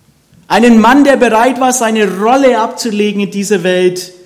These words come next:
und das Leben von Jesus Christus regieren zu lassen.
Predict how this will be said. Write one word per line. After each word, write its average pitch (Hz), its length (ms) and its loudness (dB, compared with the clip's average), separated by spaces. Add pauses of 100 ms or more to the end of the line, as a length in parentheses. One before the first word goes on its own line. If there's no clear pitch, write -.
(140)
und 170 140 -4
das 165 180 -4
Leben 247 420 0
von 214 260 -6
Jesus 240 540 -6
Christus - 800 -8 (120)
regieren 165 420 -6
zu 170 100 -10
lassen. 131 360 -16